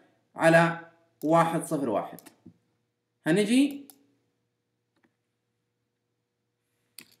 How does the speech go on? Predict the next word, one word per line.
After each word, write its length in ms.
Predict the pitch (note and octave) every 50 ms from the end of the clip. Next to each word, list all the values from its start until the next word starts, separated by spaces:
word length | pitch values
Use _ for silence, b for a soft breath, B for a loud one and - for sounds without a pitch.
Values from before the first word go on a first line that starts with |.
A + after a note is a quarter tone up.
| _ _ _ _ _ _ _ _ _ _ _ _ _ _ _ _ _ _ _ _ _ _ _ _ _ - _ _ _ _ _ _ _ _ -
نضع 540 | D#3+ E3+ G3 F#3+ E3 A#2 - - - - -